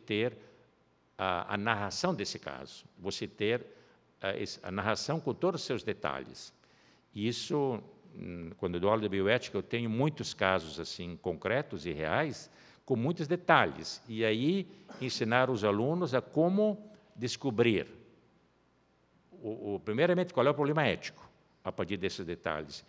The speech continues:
e como é que se vai raciocinar eticamente, eh, a partir dessa narrativa. Isso é fazer boa casuística, que, que é indispensável na ética.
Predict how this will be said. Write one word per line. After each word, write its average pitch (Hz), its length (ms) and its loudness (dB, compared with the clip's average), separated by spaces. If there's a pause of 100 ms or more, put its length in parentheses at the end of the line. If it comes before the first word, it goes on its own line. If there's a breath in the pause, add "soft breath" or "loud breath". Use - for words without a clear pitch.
(220 soft breath)
e 123 80 -2
como 120 260 2
é 147 80 6
que - 100 -6
se 135 120 -4
vai 117 220 4
raciocinar 120 680 0
eticamente, 98 760 -4 (420 soft breath)
eh, 92 260 0
a 95 80 -6
partir 104 360 -2
dessa 107 320 -2
narrativa. 92 560 -6 (300 soft breath)
Isso 147 340 2
é 143 80 2
fazer 120 420 -4
boa 113 320 8
casuística, 127 640 -4 (840 soft breath)
que, 101 440 0
que 98 180 2
é 98 120 4
indispensável 107 680 2
na 107 160 6
ética. - 320 2